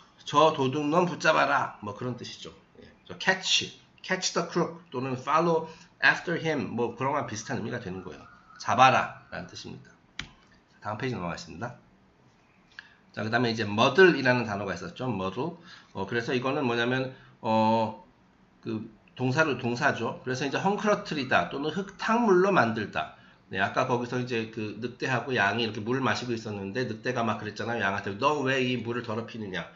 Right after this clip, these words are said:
왜 진흙탕물을 만드냐? 흙탕물로 만드냐?"라고 이렇게 막 손가락질을 했었죠. 예. 그때 쓰였었던 단어가 muddle입니다.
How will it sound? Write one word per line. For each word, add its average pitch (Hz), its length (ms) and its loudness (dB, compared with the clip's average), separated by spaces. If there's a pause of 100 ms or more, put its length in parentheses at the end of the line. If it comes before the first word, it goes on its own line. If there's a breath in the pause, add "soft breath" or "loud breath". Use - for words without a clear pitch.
(200 loud breath)
왜 131 160 2
진흙탕물을 131 580 -2
만드냐? 95 360 -4
흙탕물로 156 460 -4
만드냐?"라고 95 580 -6
이렇게 90 320 -10 (360 loud breath)
막 107 180 -4
손가락질을 139 480 -6
했었죠. 143 580 -6 (120)
예. 78 120 -12 (400 loud breath)
그때 127 260 -2
쓰였었던 165 560 0
단어가 113 380 2
muddle입니다. 104 920 -2